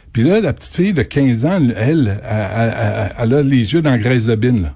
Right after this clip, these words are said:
Elle le trouve cute. Je sais pas pourquoi, là. Il est moche comme un cul. Mais elle le trouve cute. Puis elle veut le séduire, puis elle veut être aimée. Elle veut être aimée. Mais lui, ce qu'il veut, c'est en abuser. Lui, ce qu'il veut, c'est des photos tout nus. Lui, ce qu'il veut, c'est lui enfoncer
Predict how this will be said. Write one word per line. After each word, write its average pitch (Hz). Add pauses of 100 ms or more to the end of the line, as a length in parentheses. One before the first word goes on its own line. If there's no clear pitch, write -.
(120)
Elle 104
le -
trouve 131
cute. 135
Je -
sais -
pas 160
pourquoi, 147
là. 143 (160)
Il 110
est 107
moche 127
comme 113
un 101
cul. 90 (440)
Mais 110
elle 127
le 127
trouve 147
cute. 135 (180)
Puis 135
elle 120
veut 139
le 151
séduire, 131
puis 135
elle 117
veut 147
être 147
aimée. 131 (100)
Elle 104
veut 123
être 135
aimée. 127 (480)
Mais 92
lui, 170
ce -
qu'il 117
veut, 147 (120)
c'est -
en 101
abuser. 98 (600)
Lui, 180
ce -
qu'il 107
veut, 147
c'est 131
des 110
photos 127
tout 120
nus. 110 (560)
Lui, 180
ce -
qu'il 123
veut, 156
c'est 131
lui 107
enfoncer 135